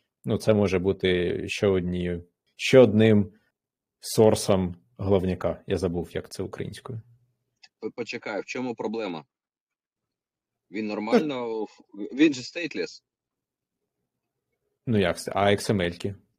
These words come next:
Speaker 2: А X M L-ки на shared storage. І
Speaker 1: Ну,
Speaker 2: хай
Speaker 1: от хі-,
Speaker 2: для
Speaker 1: або
Speaker 2: тебе,
Speaker 1: так.
Speaker 2: або там
Speaker 1: Аб-,
Speaker 2: S три. І
Speaker 1: або
Speaker 2: пог-,
Speaker 1: так.
Speaker 2: і погнав. Ну,
Speaker 1: Ні-ні, мо-,
Speaker 2: я
Speaker 1: ні,
Speaker 2: просто
Speaker 1: дивись,
Speaker 2: говорю.
Speaker 1: дивись.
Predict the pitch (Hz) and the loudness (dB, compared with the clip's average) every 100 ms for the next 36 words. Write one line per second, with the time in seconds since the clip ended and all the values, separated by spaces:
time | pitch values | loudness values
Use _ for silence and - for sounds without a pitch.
0 | _ _ _ _ _ _ _ _ _ _ | _ _ _ _ _ _ _ _ _ _
1 | _ _ _ _ _ _ 127 135 - 151 | _ _ _ _ _ _ -10 -8 -8 -8
2 | 165 180 165 143 127 147 143 127 - 127 | -8 -8 -8 -8 -8 -8 -10 -10 -10 -8
3 | 110 98 - _ _ _ _ 127 151 254 | -8 -8 -14 _ _ _ _ -4 4 6
4 | 220 - 151 127 113 143 - 95 95 - | 6 4 0 2 4 4 4 4 2 -2
5 | 107 107 95 95 92 - - _ - 107 | -6 -8 -6 -6 -6 -10 -16 _ -8 -8
6 | - 104 98 - - - - _ _ _ | -2 -2 -2 -8 -16 -20 -20 _ _ _
7 | - 113 117 98 92 156 156 139 123 110 | 2 2 4 2 4 0 -2 -8 -8 -10
8 | _ _ - 165 - - 277 285 208 127 | _ _ 2 2 2 0 0 6 6 8
9 | 175 160 196 123 110 113 147 139 147 - | 6 8 6 6 6 4 4 4 2 2